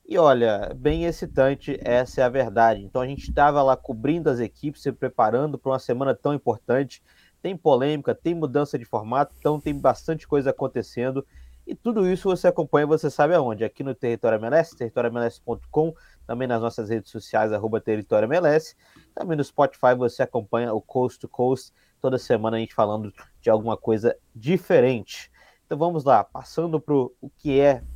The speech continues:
de nosso desejo, de nosso interesse. Eu, como estava em Boston, acompanhei o New England Revolution.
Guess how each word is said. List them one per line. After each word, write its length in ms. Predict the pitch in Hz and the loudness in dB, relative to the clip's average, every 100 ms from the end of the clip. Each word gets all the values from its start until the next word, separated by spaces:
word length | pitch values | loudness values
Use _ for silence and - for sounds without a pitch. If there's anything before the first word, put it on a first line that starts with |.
| - - - - - - - | -16 -20 -20 -20 -20 -20 -20
de 120 | 120 120 | -10 0
nosso 260 | 131 - _ _ _ _ _ - | 0 0 _ _ _ _ _ -6
desejo, 460 | 120 110 131 139 113 | -2 0 0 0 -4
de 60 | 120 | -4
nosso 240 | 117 - | -4 -4
interesse. 560 | 110 107 139 151 - - _ _ _ _ _ _ _ _ - | -6 -2 0 -2 -8 -20 _ _ _ _ _ _ _ _ 6
Eu, 260 | 240 240 - _ _ _ | 6 6 -2 _ _ _
como 180 | 160 151 | -10 -4
estava 240 | 147 139 | 0 0
em 60 | 135 | 2
Boston, 340 | 127 156 160 | 4 4 2
acompanhei 500 | 143 135 - 127 135 | -6 -6 -4 -2 -2
o 60 | 127 | -4
New 180 | 123 | -6
England 200 | 123 120 | -4 0
Revolution. 640 | 117 117 123 131 147 156 | 0 0 -2 -2 -4 -8